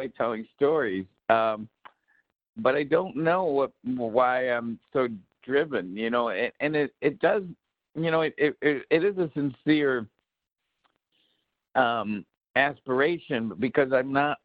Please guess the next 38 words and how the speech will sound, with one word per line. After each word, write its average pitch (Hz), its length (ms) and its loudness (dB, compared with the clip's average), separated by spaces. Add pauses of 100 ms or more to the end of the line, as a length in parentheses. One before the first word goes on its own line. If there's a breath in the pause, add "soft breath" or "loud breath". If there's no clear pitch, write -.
(100)
like, 127 280 0 (800)
you 147 80 0
know, 147 80 2
I 147 60 2
don't 151 240 -2
use 151 240 2
movies 139 480 2 (160)
to 113 420 2 (640)
perpetuate 127 600 2
my 113 120 2
career 113 540 0
as 104 160 -6
a 95 160 -6
stand-up 107 340 0
comedian 113 600 0
or 101 140 0
as 98 100 -2
an 95 80 -4
actor 98 680 0
or 92 120 0
anything. 98 500 -2
I'm, 95 240 -2
I'm 104 300 0
truly 113 400 2
interested 98 500 -2
in 92 220 0
telling 92 500 0
stories. 90 540 2
I, 92 180 4
I, 120 180 0 (100)
I - 20 2
just 147 280 -2
find 143 220 2
it 101 80 -2
really 117 380 0
fun. 110 260 2
You 113 100 2
know, 127 160 0